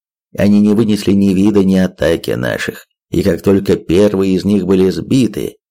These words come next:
остальные обратились в бегство и очистили позицию.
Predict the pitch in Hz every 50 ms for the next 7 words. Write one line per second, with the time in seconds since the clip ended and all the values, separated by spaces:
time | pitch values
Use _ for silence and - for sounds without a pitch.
0 | _ _ - 117 127 110 - - 92 95 107 107 113 120 120 113 110 - - -
1 | 104 98 101 101 104 110 101 104 98 85 87 82 85 117 110 - - - - -
2 | - - 50 50 - - _ _ _ - - 131 123 - - 120 117 101 - -
3 | 101 101 95 98 - 80 73 76 71 - 78 62 - - - - - - - -
4 | - -